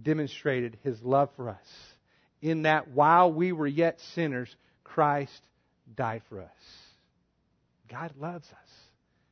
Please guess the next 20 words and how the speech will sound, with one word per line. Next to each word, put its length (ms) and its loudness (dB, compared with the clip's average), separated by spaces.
And 100 -20
He 100 -8
demonstrated 840 -4
it 120 -8
on 140 -4
the 80 -8
cross. 420 0
And 160 -6
then 200 0
when 220 -6
we 200 -4
see 240 -2
that 380 2
image, 360 -8
whether 300 0
it's 180 -6
baptism, 560 2
whether 200 -2
it's 140 -14
communion, 520 -2